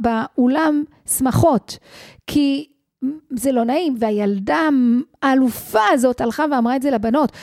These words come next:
ולפני כמה שנים שאלתי אותה, "היה קשה?" אמרה לי, "ברור, אמא, שזה היה קשה, ברור שזה היה קשה, אבל מה את רוצה שנעשה?" כאילו, לא הייתה לנו ברירה. עכשיו, היום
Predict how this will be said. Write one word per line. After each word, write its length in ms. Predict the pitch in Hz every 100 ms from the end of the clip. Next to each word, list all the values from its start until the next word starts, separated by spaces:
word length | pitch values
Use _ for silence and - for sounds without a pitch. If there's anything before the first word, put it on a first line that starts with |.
| - -
ולפני 640 | 214 233 247 277 285 294 277
כמה 320 | 269 262 269
שנים 480 | - 254 269 339 311
שאלתי 360 | - 254 294
אותה, 240 | 277 262 226 - - -
"היה 180 | 247 269
קשה?" 280 | 226 320
אמרה 140 | 285 262
לי, 80 | 269
"ברור, 300 | 240 302 330
אמא, 160 | 311
שזה 260 | 226 220 208
היה 160 | 196
קשה, 320 | 196 202 - 202
ברור 300 | 233 302 311
שזה 200 | 285 262
היה 100 | 226
קשה, 200 | - 208
אבל 80 |
מה 100 | 196
את 100 | 247
רוצה 180 | - -
שנעשה?" 480 | 285 294 254 226 330
כאילו, 220 | - 240 - 330
לא 120 | 285
הייתה 220 | 302 -
לנו 200 | 302 247
ברירה. 360 | 208 214 269 277 202 _ _ - -
עכשיו, 260 | - 285 240 - _ _ _ _ _ _
היום 480 | 247 254 311 427 381